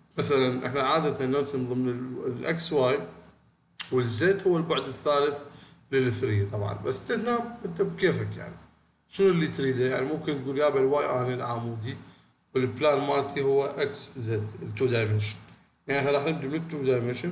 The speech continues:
بعدين إن شاء الله راح ن-، نتطور بالموضوع نروح على ال ثري دايمنشن، بس حاليًا إحنا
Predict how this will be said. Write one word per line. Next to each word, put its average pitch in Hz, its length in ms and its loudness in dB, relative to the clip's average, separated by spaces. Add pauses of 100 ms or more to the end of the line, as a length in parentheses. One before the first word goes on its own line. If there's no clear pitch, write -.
بعدين 135 240 0
إن 131 60 0
شاء 131 200 0
الله 127 160 2
راح 120 220 -2
ن-، 120 220 -8 (240)
نتطور 127 420 2
بالموضوع 120 640 -2 (420)
نروح 139 600 0
على 135 160 0
ال 131 40 -2
ثري 127 200 -4
دايمنشن، 104 440 -2
بس 123 140 -6
حاليًا 143 480 2
إحنا 147 320 -2